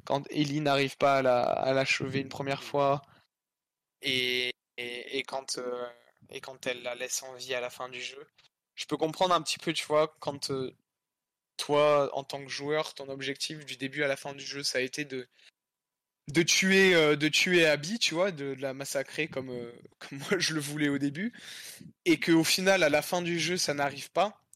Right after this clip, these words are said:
Speaker 1: je, je comprends la frustration. Tu vois ce que je veux dire ? Tu,
Speaker 2: Mm.
Speaker 1: tu... Un jeu, surtout que le jeu est long, tu vois, genre, une bonne
Speaker 2: Ouais, le jeu est
Speaker 1: trentaine
Speaker 2: long,
Speaker 1: d'heures,
Speaker 2: euh,
Speaker 1: euh,
Speaker 2: trente, ouais,
Speaker 1: une bonne
Speaker 2: trentaine d'heures.
Speaker 1: trentaine d'heures, tu vois.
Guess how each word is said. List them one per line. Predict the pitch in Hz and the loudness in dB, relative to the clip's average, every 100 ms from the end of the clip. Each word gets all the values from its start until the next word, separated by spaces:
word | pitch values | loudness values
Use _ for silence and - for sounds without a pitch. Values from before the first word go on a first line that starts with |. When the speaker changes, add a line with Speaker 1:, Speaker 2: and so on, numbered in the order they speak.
| _ | _
Speaker 1:
je, | 156 147 143 | -4 -2 0
je | - | -2
comprends | 165 160 180 | -2 -4 -2
la | 156 | -2
frustration. | - 160 165 160 151 _ - _ _ | -2 -8 -8 -10 -12 _ -20 _ _
Tu | - | -8
vois | 143 | -6
ce | - | -4
que | |
je | 143 | -4
veux | 147 | -6
dire ? | 147 - _ _ _ _ _ _ - - | -8 -12 _ _ _ _ _ _ -20 -12
Tu, | 123 131 | -10 -10
Speaker 2:
Mm. | 120 | -10
Speaker 1:
tu... | - - _ _ _ | -8 -8 _ _ _
Un | - 143 | -8 -8
jeu, | 139 | -6
surtout | - - - | -8 -10 -6
que | 147 | -4
le | 131 131 | -2 -4
jeu | 131 139 | -2 -2
est | |
long, | 165 180 _ - _ _ - | -2 -4 _ -20 _ _ -12
tu | 139 | -8
vois, | |
genre, | 135 123 | -8 -10
une | - - _ _ - - - _ | -12 -20 _ _ -20 -20 -20 _
bonne | 151 156 | -2 -2
Speaker 2:
Ouais, | |
le | 151 | -2
jeu | |
est | 151 | -4
Speaker 1:
trentaine | 151 156 147 | -4 -4 -4
Speaker 2:
long, | 147 | 2
Speaker 1:
d'heures, | 156 156 143 | 4 4 2
Speaker 2:
euh, | 139 123 | -2 -4
Speaker 1:
euh, | |
Speaker 2:
trente, | - 131 | -8 -14
ouais, | - 139 | -12 -12
Speaker 1:
une | 139 | -4
bonne | 135 160 | 0 0
Speaker 2:
trentaine | 156 165 156 156 147 | -2 -8 -4 -6 -4
d'heures. | |
Speaker 1:
trentaine | |
d'heures, | 147 160 180 | 0 0 0
tu | - - | -2 -2
vois. | 151 180 | 0 -2